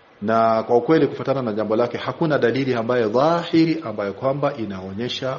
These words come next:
kuna uharamu wake kwa mume kumnyonya mke, e, mume mmoja wao kunyonya mwenzake. Lakini kwa asli, tukifuatana katika adilla asli na ku-, kuunganisha hizo adilla zinaonyesha kuwa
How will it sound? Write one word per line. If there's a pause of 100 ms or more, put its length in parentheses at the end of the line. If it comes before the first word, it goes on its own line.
kuna
uharamu
wake
kwa
mume (540)
kumnyonya (840)
mke, (180)
e,
mume (160)
mmoja
wao
kunyonya
mwenzake.
Lakini
kwa
asli,
tukifuatana
katika
adilla
asli
na (560)
ku-,
kuunganisha
hizo
adilla
zinaonyesha
kuwa